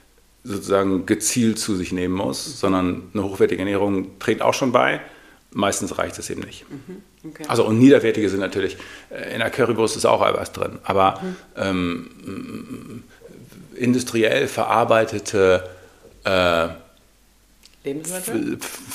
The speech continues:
Speaker 1: Fleischarten,
Speaker 2: Okay.
Speaker 1: ja,
Speaker 2: Was meinst du? Wurst
Speaker 1: sind
Speaker 2: und
Speaker 1: auf jeden
Speaker 2: ja.
Speaker 1: Fall deutlich schlechter. Also Wurst oder, oder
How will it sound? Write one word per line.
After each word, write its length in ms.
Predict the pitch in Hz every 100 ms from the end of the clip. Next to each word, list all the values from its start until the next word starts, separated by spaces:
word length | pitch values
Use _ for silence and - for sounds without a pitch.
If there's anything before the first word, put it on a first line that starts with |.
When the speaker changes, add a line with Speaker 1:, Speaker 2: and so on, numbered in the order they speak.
| -
Speaker 1:
Fleischarten, 920 | 107 57 139 - - - 120 131 165
Speaker 2:
Okay. 340 | 143 151 160 - - _ _ 107
Speaker 1:
ja, 100 | 123
Speaker 2:
Was 120 | 165
meinst 220 | 143 -
du? 100 | 135
Wurst 360 | 160 156 131 101
Speaker 1:
sind 260 | 117 120 -
Speaker 2:
und 60 | -
Speaker 1:
auf 200 | 113 -
jeden 120 | 120
Speaker 2:
ja. 40 | 123
Speaker 1:
Fall 240 | 117 110
deutlich 440 | 107 110 - 90
schlechter. 580 | - 110 - - 58 73
Also 280 | - 87 87
Wurst 360 | 113 131 - -
oder, 320 | 90 92 -
oder 300 | 95 98